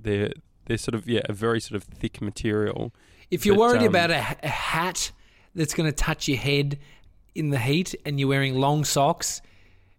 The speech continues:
Speaker 2: take a look in the mirror.
Speaker 1: Yeah, I know. I know. Well, so this is exact-, so I think that maybe part of the rebrand for this trip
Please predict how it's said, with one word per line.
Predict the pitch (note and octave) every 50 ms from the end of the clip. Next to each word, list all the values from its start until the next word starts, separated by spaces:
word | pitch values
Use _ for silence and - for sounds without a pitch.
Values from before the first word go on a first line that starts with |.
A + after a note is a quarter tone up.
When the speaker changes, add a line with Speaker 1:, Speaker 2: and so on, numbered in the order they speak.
| _ - _ - -
Speaker 2:
take | - F3+ E3+ D3 D3+
a |
look | C#3+ C3+ A#2
in | A#2+ A#2
the | A#2
mirror. | A#2+ A#2+ A2+ A2+ G#2+ G2 - - _ _ - - - - - - - _ -
Speaker 1:
Yeah, | - A#2+ A#2 D3 - -
I | A2
know. | G2+ G2+ G#2 - -
I | A#2 A2 A2
know. | B2 D3+ D#3+ B2 G#2+ -
Well, | - A2+ A#2 A2+ A2+ A#2
so | - B2+ B2
this | A#2+ A#2+ -
is | C3+ A#2+
exact-, | A2 F#2+ A#2 G#2+ G#2+ A#2 - - -
so | D3 B2+ -
I | - B2+
think | - - - C3+ C#3 C3+ -
that | - A#2+ -
maybe | - A#2 A2 G#2+ G#2 G#2+ G#2+ A2+ G#2+ G2+ A2+ G2+ G2+ G2 - - - - - - - -
part | - - - A2+ G#2+
of | G2 -
the | - G2
rebrand | G2 G#2+ G#2+ G#2+ F#2+ - A2 G#2 G2+ G2+ G2+ -
for | - - - - A#2 A2 G#2 G2+ G2+ G2+ G2+ G2+ A2 - - - - - -
this | - A2+ A#2 - - -
trip | - - - A#2+ G#2+ - - - -